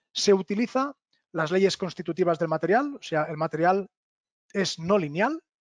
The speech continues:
una pendiente elástica y luego una pendiente una cierta pendiente para representar un pequeño endurecimiento del material. Y siempre el software lo podemos calibrar para permitir, si queremos,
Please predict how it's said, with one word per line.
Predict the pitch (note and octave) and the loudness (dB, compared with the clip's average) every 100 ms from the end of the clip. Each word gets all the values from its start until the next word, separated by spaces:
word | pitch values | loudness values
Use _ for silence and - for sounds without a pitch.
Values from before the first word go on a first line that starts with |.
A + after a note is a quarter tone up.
| - | -12
una | D3+ | -10
pendiente | C#3 D3 D3+ D3+ | -8 -8 -6 -4
elástica | D3+ - D#3 D3 - | -4 -4 -6 -6 -6
y | |
luego | C#3+ D3 C#3 | -6 -6 -6
una | C#3+ C3+ | -8 -10
pendiente | C3+ C#3 E3 - A#2+ _ _ _ | -8 -4 -4 -6 -16 _ _ _
una | D3+ | -10
cierta | C#3+ E3 D#3+ | -6 -4 -4
pendiente | - D3 E3+ D#3 | -4 -2 -2 -2
para | C3+ C#3 | -4 -4
representar | C#3 C#3 - D3+ E3 | -4 -8 -10 -4 -2
un | D#3+ | -2
pequeño | D3 - F3+ | -4 -2 -2
endurecimiento | E3 D3+ C#3+ - D3+ D3 C3+ | 0 -2 -4 -6 -8 -8 -6
del | |
material. | C3+ F#3+ A3+ G3+ A3+ _ _ _ _ _ _ - - | -4 2 4 2 0 _ _ _ _ _ _ -20 -8
Y | F3 | -2
siempre | - A#3 B3 | 0 2 2
el | |
software | - A#3+ F#3+ A#3 - - - | 4 4 4 2 -2 -20 -4
lo | F#3 F3+ | 0 2
podemos | F3 A#3+ A3 | 4 2 2
calibrar | - G3 D#3+ A3 C4+ - _ _ _ | 0 0 2 0 0 -8 _ _ _
para | F3+ E3 | 0 2
permitir, | F3+ E3 D#3+ G#3+ F3 | 0 -4 -4 -4 -4
si | F3+ | -4
queremos, | F3 F3 E3+ C3 | -2 0 -2 -6